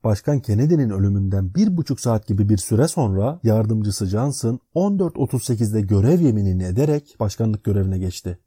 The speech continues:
Suikastten iki gün sonra birazdan bahsedeceğim birçok komplo teorisinin doğmasına yol açan gelişmelerden biri yaşandı.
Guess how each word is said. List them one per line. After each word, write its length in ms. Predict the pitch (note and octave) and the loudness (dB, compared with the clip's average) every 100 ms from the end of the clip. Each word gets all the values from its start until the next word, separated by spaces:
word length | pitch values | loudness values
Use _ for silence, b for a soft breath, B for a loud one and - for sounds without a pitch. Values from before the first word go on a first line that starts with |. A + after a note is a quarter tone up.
| _ - | _ -8
Suikastten 720 | - A#2+ A#2+ C3+ - F3 - | 0 0 0 -4 -2 -4 -2
iki 280 | A#2+ - A#3 | -4 0 2
gün 140 | A#3+ | 2
sonra 580 | D3 G#2+ F#2 F#2 D#3+ A#3+ - | -2 -4 -4 -2 -4 -4 0
birazdan 540 | G#3+ A#3+ F3 C3 G2+ | 2 2 2 -2 0
bahsedeceğim 760 | G2+ F#2 A2 G2 G2 G2+ F#2 | -2 -2 -2 -2 -2 -2 -2
birçok 460 | A2 F#3 - D3 - | 0 -2 -2 -6 -6
komplo 340 | A2+ - - | -6 -6 -4
teorisinin 580 | A2+ G2+ F#2+ - G2 F#2 F2+ | -4 -2 -4 -4 -4 -4 -2
doğmasına 600 | F#2+ F#2 F#2+ - C3 D#3+ | 0 0 -2 -2 -2 0
yol 180 | A2 | 0
açan 360 | F#2 - C#3 D#3 | -2 -4 -6 -6
gelişmelerden 840 | - G#2+ G2 - G#2 G2 F#2+ C#3 A2+ | -4 -2 -2 -2 -2 -2 -2 -2 -2
biri 140 | G2 | 0
yaşandı. 500 | G2 F2 F#2+ F2+ F2 | -2 -4 -6 -6 -10